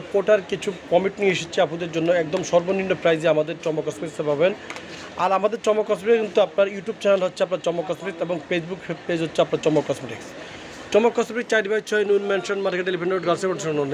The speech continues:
ইমো নম্বর হচ্ছে জিরো ওয়ান সেভেন ত্রিপল ওয়ান নাইন ওয়ান জিরো থ্রি আর হটস্পট নম্বর হচ্ছে জিরো ওয়ান সিক্স টু নাইন ওয়ান ফোর ওয়ান সেভেন সিক্স নাইন। ঢাকা ও ঢাকার বাইরে যারা প্রোডাক্টগুলো নিতে চান তারা ভিডিওতে যে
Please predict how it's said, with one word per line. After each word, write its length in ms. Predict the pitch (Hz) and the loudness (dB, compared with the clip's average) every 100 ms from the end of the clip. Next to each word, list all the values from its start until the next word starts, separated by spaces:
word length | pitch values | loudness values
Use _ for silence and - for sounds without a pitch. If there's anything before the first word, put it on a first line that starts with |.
| 165 | 2
ইমো 100 | 196 196 | 4 4
নম্বর 160 | 190 185 | 2 2
হচ্ছে 140 | 196 180 | 2 2
জিরো 100 | 190 | 2
ওয়ান 100 | 180 | 2
সেভেন 160 | 180 170 | -2 -4
ত্রিপল 240 | 180 185 180 | -2 2 4
ওয়ান 100 | 180 175 | 6 4
নাইন 120 | 170 | 2
ওয়ান 80 | 185 170 | 0 -4
জিরো 100 | 170 | -8
থ্রি 180 | 170 180 175 | -6 -2 0
আর 60 | 160 | 0
হটস্পট 200 | 165 - 175 | -4 -4 -4
নম্বর 140 | 170 | -4
হচ্ছে 140 | 165 170 | -6 -4
জিরো 100 | 170 | 0
ওয়ান 100 | 175 151 | 2 0
সিক্স 140 | - 180 | -6 0
টু 40 | |
নাইন 100 | 170 170 | 2 2
ওয়ান 100 | 170 | 0
ফোর 80 | 165 | -4
ওয়ান 80 | 156 | -4
সেভেন 140 | 151 151 | -4 -6
সিক্স 140 | 151 - 131 | -8 -6 -8
নাইন। 120 | - - - - - - - 151 | -8 -14 -14 -12 -12 -12 -6 0
ঢাকা 240 | 202 - 247 220 | 0 2 2 2
ও 20 | 214 - | 2 0
ঢাকার 240 | 233 220 202 | 0 2 4
বাইরে 140 | 208 190 | 2 2
যারা 140 | 196 208 196 | 0 0 0
প্রোডাক্টগুলো 360 | 202 190 208 196 - 226 175 170 156 | -2 0 0 -2 -4 -4 -2 -2 -2
নিতে 160 | 175 190 | -2 0
চান 100 | 202 202 | 2 4
তারা 120 | 196 185 | 2 2
ভিডিওতে 240 | 190 180 185 | -2 0 0
যে 40 | 175 | 0